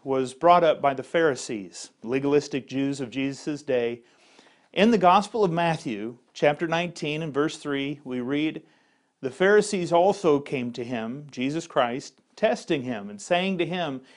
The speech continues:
'Is it lawful for a man to divorce his wife for just any reason?'" How did Jesus Christ respond? Verses four through six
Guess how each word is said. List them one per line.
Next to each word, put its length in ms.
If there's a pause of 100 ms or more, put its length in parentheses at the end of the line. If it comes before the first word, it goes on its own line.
(120)
'Is 200
it 120
lawful 640
for 220
a 40
man 300
to 100
divorce 460
his 220
wife 280
for 160
just 380
any 260
reason?'" 500 (960)
How 240
did 180
Jesus 380
Christ 340
respond? 800 (1400)
Verses 340
four 280
through 200
six 520